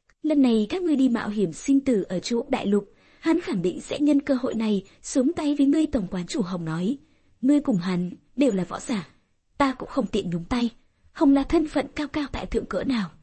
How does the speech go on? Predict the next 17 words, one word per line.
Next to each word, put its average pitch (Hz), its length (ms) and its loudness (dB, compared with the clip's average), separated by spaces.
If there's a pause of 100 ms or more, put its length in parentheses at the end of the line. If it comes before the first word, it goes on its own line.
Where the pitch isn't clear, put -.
(180)
chuyện 269 280 -2
của 226 120 0
võ 180 180 -6
giả 226 280 -2 (240)
nếu 240 180 2
không 254 160 -2
bắt 302 160 0
buộc 254 200 2 (140)
thì 208 140 -2
ngài 190 280 0
thật 202 240 -4 (180)
đúng 254 180 2
là 427 160 2
chẳng 185 220 -4
muốn 190 160 -4
nhúng 233 180 2
tay. 262 260 0